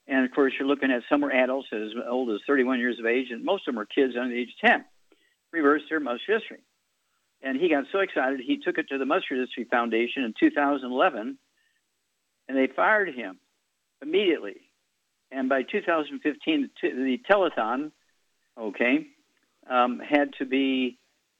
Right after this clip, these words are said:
um, shut down because they couldn't raise a penny without Jerry Lewis. They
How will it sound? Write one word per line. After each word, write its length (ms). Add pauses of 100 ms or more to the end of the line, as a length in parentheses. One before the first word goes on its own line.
(120)
um, 420 (100)
shut 200
down 400 (180)
because 420
they 120
couldn't 320
raise 260
a 40
penny 280
without 260
Jerry 240
Lewis. 240 (760)
They 80